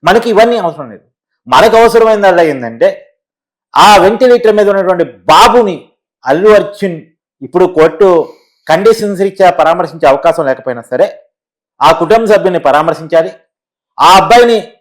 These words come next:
అల్లు అరవింద్ గారిపై పరామర్శించాలి. ఆ కుటుంబానికి సహాయాన్ని పెంచాలి. నేను డిమాండ్ చేస్తున్న మొదటి రోజు నుంచి ఈ పుష్ప టూకి తీసుకున్నటువంటి మూడు వందల కోట్ల రూపాయలని మొత్తానికి మొత్తం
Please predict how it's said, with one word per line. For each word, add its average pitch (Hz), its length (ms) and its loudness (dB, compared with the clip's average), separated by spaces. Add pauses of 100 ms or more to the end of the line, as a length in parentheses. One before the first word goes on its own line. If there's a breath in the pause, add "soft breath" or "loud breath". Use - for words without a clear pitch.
(160)
అల్లు 156 220 2
అరవింద్ 175 380 0
గారిపై 185 260 2
పరామర్శించాలి. 170 680 -2 (480)
ఆ 185 220 4
కుటుంబానికి 220 880 0
సహాయాన్ని 170 500 0
పెంచాలి. 170 540 -2 (560)
నేను 240 240 0
డిమాండ్ 233 380 0
చేస్తున్న 208 260 -2
మొదటి 196 340 2
రోజు 208 140 2
నుంచి 202 400 -6 (400)
ఈ 214 160 -2
పుష్ప 226 480 0
టూకి 214 220 0
తీసుకున్నటువంటి 190 680 -4
మూడు 175 260 -2
వందల 208 180 0
కోట్ల 196 260 -2
రూపాయలని 170 680 -2 (920)
మొత్తానికి 233 460 2
మొత్తం 214 420 -2